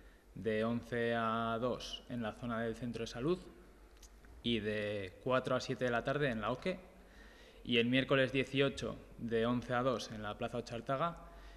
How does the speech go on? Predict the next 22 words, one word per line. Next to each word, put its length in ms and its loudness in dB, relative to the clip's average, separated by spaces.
y 140 -2
de 260 0
cuatro 400 4
a 80 6
siete 260 -2
de 40 2
la 160 2
tarde 260 2
en 100 0
Allegas, 600 0
en 100 -8
la 100 -8
zona 200 -4
de 80 0
los 140 0
Soportales, 500 -6
arriba, 240 -6
al 80 -6
lado 140 -2
de 60 -2
la 100 -6
carretera. 380 -12